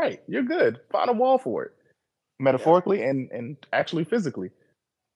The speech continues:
Speaker 2: Yeah.
Speaker 1: Listeners, if you got something you're proud of, find a wall for it. Hang that shit up.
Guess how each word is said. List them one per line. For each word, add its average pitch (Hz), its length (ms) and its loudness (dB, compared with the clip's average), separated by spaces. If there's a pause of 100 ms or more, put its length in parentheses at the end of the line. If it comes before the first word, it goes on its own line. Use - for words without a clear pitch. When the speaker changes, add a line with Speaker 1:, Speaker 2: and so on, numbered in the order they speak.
(160)
Speaker 2:
Yeah. 226 160 -8
Speaker 1:
Listeners, 208 480 -2 (160)
if - 160 -14
you 135 80 0
got 151 240 4
something 170 240 -2
you're 160 120 0
proud 175 260 2
of, 190 160 -2 (160)
find 165 260 2
a 160 60 4
wall 151 320 4
for 101 240 -4
it. - 120 -10
Hang 185 280 -4
that 180 180 -4
shit 170 200 0
up. - 260 -4